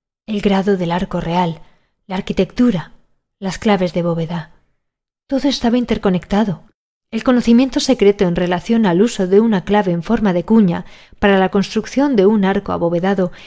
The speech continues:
era en parte lo que había convertido a los constructores en artesanos ricos, y lo guardaban celosamente. Las claves de bóveda siempre habían estado rodeadas de un halo de secretismo,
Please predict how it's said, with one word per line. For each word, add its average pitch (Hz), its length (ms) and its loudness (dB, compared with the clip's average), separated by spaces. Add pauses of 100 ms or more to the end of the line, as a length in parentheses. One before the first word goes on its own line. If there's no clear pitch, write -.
(180)
era 269 200 0
en 240 100 -2
parte 208 380 0
lo 180 160 -2
que 196 100 -2
había 247 280 2
convertido 175 600 0
a 175 60 -2
los 180 180 -6
constructores 233 920 -2
en 175 160 -2
artesanos 180 680 -4
ricos, 196 400 -2 (400)
y 208 80 -8
lo 185 140 4
guardaban 170 420 -2
celosamente. 180 800 0 (840)
Las 196 240 -4
claves 214 320 0
de 196 100 2
bóveda 208 400 2
siempre 247 440 0
habían 214 280 0
estado 208 380 -2
rodeadas 196 560 -2
de 226 80 6
un 214 180 4
halo 180 220 2
de 170 100 -6
secretismo, 180 760 -4